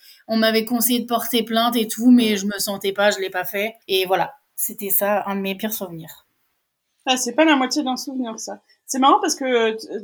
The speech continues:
Speaker 2: ton souvenir appelle, euh, un souvenir à moi. Comme quoi, j'avais pas pensé à ça, donc tu racontes ça. Mais moi, une fois, ma mère m'avait emmenée à Londres. Euh,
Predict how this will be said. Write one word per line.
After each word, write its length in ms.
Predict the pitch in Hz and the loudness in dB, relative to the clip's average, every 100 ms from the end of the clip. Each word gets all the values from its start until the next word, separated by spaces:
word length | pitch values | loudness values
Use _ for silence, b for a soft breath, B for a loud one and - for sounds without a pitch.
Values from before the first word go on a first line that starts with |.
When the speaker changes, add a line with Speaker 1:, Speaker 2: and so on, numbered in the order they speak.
| - | -10
Speaker 2:
ton 140 | 240 | -10
souvenir 340 | 226 277 294 320 | -6 2 2 4
appelle, 280 | 226 254 240 | 4 2 2
euh, 240 | 208 202 - | 2 0 0
un 140 | 254 | -2
souvenir 400 | 226 233 247 254 226 | -2 -4 -4 -2 2
à 160 | 214 | 2
moi. 320 | 190 190 320 - - | 2 -2 -4 -10 -8
Comme 180 | 196 185 | -8 0
quoi, 220 | 233 220 | 0 2
j'avais 160 | 208 | 2
pas 120 | 220 392 | 2 2
pensé 240 | 349 294 | 2 0
à 80 | 247 | -2
ça, 180 | 262 262 | 0 0
donc 180 | 254 - | -2 -2
tu 80 | |
racontes 320 | 220 214 214 208 | 0 0 -2 0
ça. 180 | 277 349 | 4 6
Mais 160 | 240 | 4
moi, 160 | 220 285 | 6 4
une 80 | - | 4
fois, 180 | 277 277 | 4 4
ma 120 | 254 | 4
mère 180 | 226 262 | 4 4
m'avait 220 | 240 196 | 2 0
emmenée 240 | 208 226 | -2 2
à 100 | 233 | 4
Londres. 400 | 202 208 233 233 | 4 0 -4 0
Euh, 200 | 196 185 | 2 0